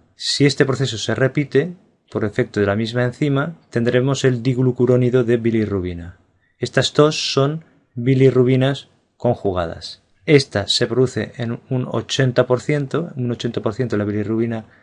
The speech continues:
conjugada es monoglucurónido y un quince por ciento es diglucurónido de bilirrubina. A través de lisosomas y otras, eh,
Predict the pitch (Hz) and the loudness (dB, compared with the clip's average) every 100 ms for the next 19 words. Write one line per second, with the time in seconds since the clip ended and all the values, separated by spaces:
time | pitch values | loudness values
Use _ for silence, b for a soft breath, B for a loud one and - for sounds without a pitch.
0 | b - 117 113 107 110 98 95 110 107 | b -8 -6 -2 0 2 0 -4 -4 -2
1 | 113 110 135 143 139 160 165 b b b | -2 0 0 2 0 -2 -4 b b b
2 | _ - 139 143 - 139 143 147 _ _ | _ -6 -4 -4 0 2 2 -2 _ _
3 | _ _ _ _ - 151 139 139 147 131 | _ _ _ _ 2 2 2 4 2 4
4 | 160 147 135 147 - - 131 135 - 131 | 0 0 0 -2 -4 -4 -2 0 -2 -6
5 | 120 117 120 110 113 113 110 110 104 104 | -6 0 0 2 0 2 0 0 0 -2
6 | 101 92 90 87 87 - - 113 117 123 | -2 -4 -8 -10 -14 -18 -6 0 2 4
7 | 123 117 - 117 - 165 160 147 120 113 | 4 4 0 -2 2 4 4 2 0 -4
8 | 107 - - - 110 104 110 | -4 -4 -6 -8 -8 -6 -6